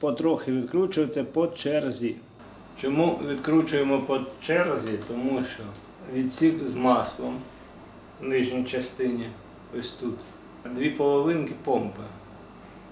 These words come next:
з'єднані в одну. Коли ми відкручуємо, там стоять клапани, які давлять воду. І вони підпружинені пружинами, як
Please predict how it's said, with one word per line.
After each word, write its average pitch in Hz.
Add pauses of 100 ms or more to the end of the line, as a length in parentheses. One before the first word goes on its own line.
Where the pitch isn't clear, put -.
(300)
з'єднані 135
в 131
одну. 120 (1500)
Коли 139
ми 147
відкручуємо, 143 (520)
там 160 (160)
стоять 139
клапани, 143
які 156 (220)
давлять 139 (2250)
воду. 131 (260)
І 123
вони 160 (600)
підпружинені 143 (560)
пружинами, 139
як 135